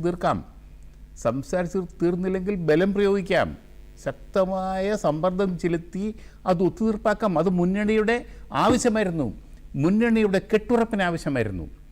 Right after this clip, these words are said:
പക്ഷേ അത് കോൺഗ്രസ് നേതൃത്വത്തിന് കഴിഞ്ഞില്ല. അവർ വിചാരിച്ചത് എളുപ്പവഴി, അവർ കണ്ട എളുപ്പവഴി മാണി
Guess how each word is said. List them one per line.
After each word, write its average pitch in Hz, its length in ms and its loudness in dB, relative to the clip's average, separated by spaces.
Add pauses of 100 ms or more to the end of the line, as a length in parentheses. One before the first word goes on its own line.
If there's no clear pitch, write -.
(360)
പക്ഷേ 147 200 -4 (140)
അത് 165 160 4 (1500)
കോൺഗ്രസ് 160 440 -2
നേതൃത്വത്തിന് 104 600 -6
കഴിഞ്ഞില്ല. 78 360 -6 (240)
അവർ 127 220 -2
വിചാരിച്ചത് 117 480 0
എളുപ്പവഴി, 127 400 -2 (100)
അവർ 175 180 2
കണ്ട 156 220 0
എളുപ്പവഴി 123 420 -2 (1600)
മാണി 85 200 -2